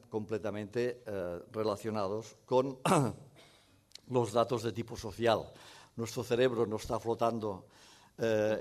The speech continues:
en el vacío, sino que formamos parte de toda una, eh, conexión de sistemas, eh, en fin, una concepción cibernética de lo que es la realidad, que es muy distinta de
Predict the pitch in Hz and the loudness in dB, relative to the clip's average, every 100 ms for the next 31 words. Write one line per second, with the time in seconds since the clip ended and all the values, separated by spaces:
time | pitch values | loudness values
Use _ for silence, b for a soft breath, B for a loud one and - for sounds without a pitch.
0 | 110 113 110 113 117 135 143 151 139 117 | -2 -2 0 0 2 4 6 4 -2 0
1 | 117 120 117 113 127 131 - 113 107 110 | 2 0 2 4 4 4 0 -4 -2 -2
2 | 120 - 113 110 135 139 123 117 110 135 | -4 -2 -2 0 2 4 2 2 2 2
3 | 120 107 110 117 113 107 B B B B | 2 0 0 2 0 -4 B B B B
4 | - 113 110 107 101 101 98 - 120 123 | -4 2 4 4 2 0 -4 2 4 4
5 | 117 - 135 131 107 107 - 107 - 127 | 0 4 6 6 4 0 -2 -2 4 4
6 | 127 147 - - 110 104 95 92 - 117 | 4 0 -2 0 2 2 0 -4 -6 -6
7 | 127 98 95 98 101 104 87 107 95 107 | -4 -6 -8 -8 -8 -8 -8 -8 -8 -8
8 | 107 113 110 113 117 104 113 107 104 107 | -2 -2 -2 0 0 2 -2 -4 -2 -2
9 | 104 104 110 104 - B B - 117 110 | 0 -2 -2 -4 -8 B B -6 0 2
10 | 117 117 120 123 120 143 B B B B | 2 2 4 6 6 2 B B B B
11 | _ - 135 165 143 123 127 123 127 - | _ 4 6 8 6 2 -2 -2 -4 -2
12 | 143 120 147 123 135 | -2 4 6 8 6